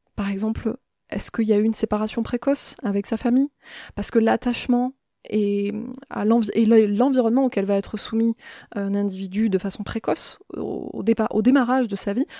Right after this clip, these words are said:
va avoir un impact aussi sur le développement de l'individu, euh, autant quand il est chiot que, euh, un impact ensuite quand il va grandir, sur sa façon d'appréhender les événements, sur sa façon de gérer,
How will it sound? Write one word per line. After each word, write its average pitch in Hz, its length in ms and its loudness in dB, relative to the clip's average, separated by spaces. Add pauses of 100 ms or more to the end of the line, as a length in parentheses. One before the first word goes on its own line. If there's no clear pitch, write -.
(140)
va 240 380 0
avoir 214 400 0
un 202 120 -4
impact 202 420 -4
aussi 208 240 -4
sur - 160 -6
le 208 80 0
développement 208 680 0
de 202 140 -2
l'individu, 196 640 -4 (400)
euh, 202 240 -4
autant 220 320 -2
quand 208 240 -8
il 196 60 -4
est 196 60 -2
chiot 262 380 -2
que, - 140 -4
euh, 208 540 0 (140)
un 208 140 -2
impact 202 400 -4 (420)
ensuite - 380 -4
quand - 240 -10
il 208 40 -4
va 202 100 0
grandir, 196 420 -4 (240)
sur - 220 0
sa 202 160 -2
façon 262 380 0
d'appréhender 208 580 0
les 208 180 2
événements, 202 320 0
sur 233 160 -6
sa 185 100 -6
façon 208 300 -4
de 208 120 -2
gérer, 208 380 -2